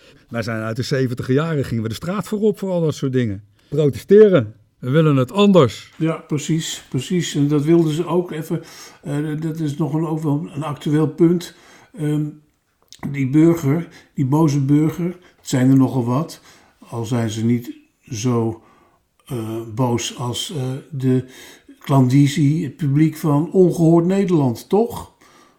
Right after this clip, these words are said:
Speaker 2: Ook weer onder vuur.
Speaker 1: Ja, dat is ook weer, ook weer zoiets aparts, hè? De N P O die verzoekt de staatssecretaris, mevrouw Oesloe,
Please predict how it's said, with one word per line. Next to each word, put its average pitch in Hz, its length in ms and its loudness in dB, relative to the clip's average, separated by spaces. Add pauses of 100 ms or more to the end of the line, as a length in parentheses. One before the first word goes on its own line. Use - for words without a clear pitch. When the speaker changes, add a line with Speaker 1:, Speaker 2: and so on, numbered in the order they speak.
(200)
Speaker 2:
Ook 139 220 2
weer 151 200 2
onder 139 220 4
vuur. 127 500 4
Speaker 1:
Ja, 110 380 -6
dat 131 160 -2
is 117 100 -4
ook 135 140 -2
weer, 131 240 0
ook 131 160 -4
weer 127 140 -2
zoiets 117 360 -6 (200)
aparts, 117 500 -10
hè? 127 200 -6 (300)
De 120 140 -10
N 131 180 -4
P 120 180 -2
O 156 180 2
die 123 160 -2
verzoekt 123 360 -6
de 110 60 -10
staatssecretaris, 127 1160 -6 (160)
mevrouw 107 380 -10 (180)
Oesloe, 143 360 -2